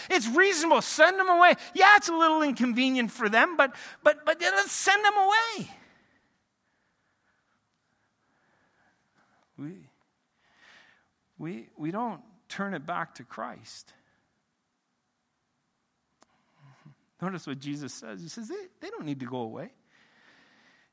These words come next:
In verse sixteen, he says, "They, they don't need to go away." What, what, what, what do we have here?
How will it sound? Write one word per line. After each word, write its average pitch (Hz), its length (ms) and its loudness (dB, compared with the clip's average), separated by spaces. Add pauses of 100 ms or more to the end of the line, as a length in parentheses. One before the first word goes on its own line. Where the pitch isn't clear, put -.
In 170 80 -6
verse 180 220 0
sixteen, 254 360 -6
he - 20 -4
says, 320 180 -10
"They, 359 240 -10
they 381 40 -4
don't 415 160 -8
need 233 140 -4
to 190 80 -6
go 156 180 -4
away." 143 520 -4
What, 220 280 -12
what, 254 120 -12 (320)
what, 220 120 -18 (420)
what 202 100 -16
do 247 80 -10
we 254 80 -10
have 254 320 -10
here? 101 200 -20